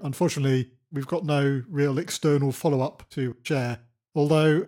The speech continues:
I did go through a short period of being a bit nervous because I said in a very bold and unambiguous s-, statement that, uh,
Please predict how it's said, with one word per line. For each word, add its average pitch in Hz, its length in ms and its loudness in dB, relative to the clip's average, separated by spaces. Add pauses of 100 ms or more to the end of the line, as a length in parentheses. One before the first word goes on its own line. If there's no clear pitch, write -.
(140)
I 160 400 2
did 170 200 0
go 160 160 4
through 151 220 0
a 139 40 0
short 156 440 0
period 143 340 4
of 135 120 -6
being 139 180 0
a 135 60 0
bit 160 160 -2
nervous 143 600 0 (120)
because 131 260 -10
I 131 280 0 (260)
said 139 400 -4 (100)
in 143 120 -4
a 139 40 -6
very 147 240 0
bold 135 600 0 (100)
and 143 140 -8
unambiguous 135 760 -2
s-, - 160 -20
statement 143 600 -2
that, 147 200 -6
uh, 127 200 0